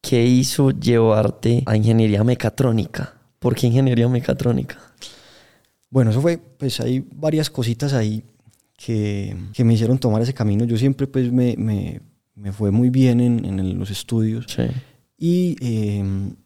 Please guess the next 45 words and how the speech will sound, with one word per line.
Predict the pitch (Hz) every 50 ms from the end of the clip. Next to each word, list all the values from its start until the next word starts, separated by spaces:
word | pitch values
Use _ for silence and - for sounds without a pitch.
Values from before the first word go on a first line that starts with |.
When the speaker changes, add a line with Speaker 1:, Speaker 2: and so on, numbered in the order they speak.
| - _
Speaker 2:
pues, | - - 107 - - - - _ -
yo | - 107 104
tenía | - 135 135 139 135 131 131 131 123 - -
esa | - 135 120 113 113 127 123 123 123 123 120 113 104 90 92
afinidad | 107 104 120 113 107 104 104 101 101 101 101 -
con | - 131 127
los | 120 113 -
cómics. | - - 101 98 104 - -
Siempre | - 104 104 - 123
me | 117 117
gustaron | 110 110 113 - 110 107 110 117
mucho | 117 113 110 -
los | 120 117 -
cómics. | - - 113 110 110 107 -
Y | - 120
yo | 110 113
veía | 110 113 117 123 123 120
a | 117
Iron | 117 120 120 123 123
Man | 117 113 107 101 101
y | 104 101
me, | 101 101 98 92 87
"Uy, | 90 101 110 -
este | 101 - - - 98
loco | 95 90 - - 104
es | 98
un | 104 104 104
crack. | - - 104 98 - - - 139
Ese, | 127 - - 143 143 151 147
este | 131 131 - 147 139 143
Speaker 1:
<laughs> |
Speaker 2:
man, | 151 156 147 131
yo | 123 127
quiero | 107 135 131
llegar | 131 123 117 110 110
a | 120
ser | 120 123 117
como | - 123 120
Speaker 1:
Tony | 120 120 120
Speaker 2:
Iron | 120 123
Man", | 131 135 127 120 110 110
Speaker 1:
Stark, | - 135 135
Speaker 2:
claro. | 127 123 127 127 127 131 139 139 139 143 127 131
Speaker 1:
único. | 131 131 - - - 185 143 - - - - - _ _ _ -
Speaker 2:
Y, | - - 135 131 127 123 127 123 120 117